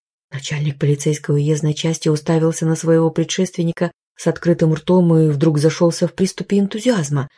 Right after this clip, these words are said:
затараторил, боясь, что друг передумает. «Выдвигаемся! Немедленно!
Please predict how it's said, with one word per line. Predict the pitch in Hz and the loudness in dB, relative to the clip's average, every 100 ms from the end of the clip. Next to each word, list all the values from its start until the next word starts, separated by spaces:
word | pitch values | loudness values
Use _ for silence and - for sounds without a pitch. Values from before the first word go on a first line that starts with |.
| _ | _
затараторил, | - 151 180 196 208 247 196 147 | -2 0 2 0 0 0 2 2
боясь, | 139 151 151 147 | 2 0 0 -4
что | - - 147 147 | -8 -4 -2 0
друг | 139 160 - | -2 -4 -2
передумает. | 160 165 165 147 139 139 _ - | -2 2 2 2 0 -4 _ -6
«Выдвигаемся! | 147 165 202 254 247 170 139 - 135 _ - | -2 0 2 2 2 0 -2 -8 -10 _ -6
Немедленно! | 160 160 247 277 160 135 131 | -2 2 2 2 0 0 -4